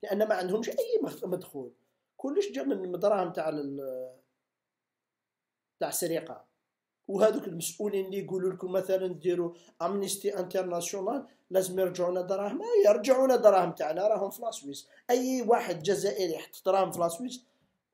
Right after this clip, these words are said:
رجعوا لنا هذوك دراهم، راكم عايشين بيهم.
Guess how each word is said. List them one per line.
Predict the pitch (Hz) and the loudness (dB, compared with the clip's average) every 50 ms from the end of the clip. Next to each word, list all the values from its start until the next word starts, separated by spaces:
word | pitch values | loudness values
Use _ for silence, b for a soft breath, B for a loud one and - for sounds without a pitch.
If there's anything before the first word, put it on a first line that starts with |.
| _ - | _ -4
رجعوا | 180 165 151 165 170 180 190 | -4 -2 0 0 2 2 4
لنا | 185 170 | 2 2
هذوك | 156 156 151 - 156 147 147 | 0 -2 -4 -4 -6 -8 -10
دراهم، | 139 147 143 139 127 120 120 - _ _ _ _ _ _ _ _ _ _ _ _ _ _ _ _ _ _ _ _ _ _ _ _ _ _ _ _ _ _ _ _ _ _ _ _ 175 | -10 -10 -10 -10 -10 -14 -16 -20 _ _ _ _ _ _ _ _ _ _ _ _ _ _ _ _ _ _ _ _ _ _ _ _ _ _ _ _ _ _ _ _ _ _ _ _ -6
راكم | 190 190 240 208 196 | -4 -4 -2 -2 0
عايشين | 202 208 202 202 - 233 214 208 208 | 2 2 2 2 2 0 -2 -2 -2
بيهم. | 247 247 185 156 139 127 - | -2 -2 -2 -2 -4 -8 -12